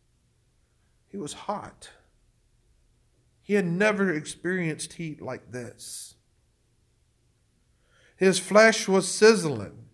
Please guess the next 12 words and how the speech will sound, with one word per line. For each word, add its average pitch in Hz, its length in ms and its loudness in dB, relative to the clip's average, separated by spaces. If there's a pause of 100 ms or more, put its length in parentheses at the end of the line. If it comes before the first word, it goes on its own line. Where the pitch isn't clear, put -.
(720)
And 120 160 -8
I 208 100 8
don't 262 220 0
think 214 220 2
this 208 240 2
would 185 100 -8
be 196 140 0
a 185 80 2
figure 175 560 -2
of 160 100 -4
speech - 600 -10
here. 117 340 -12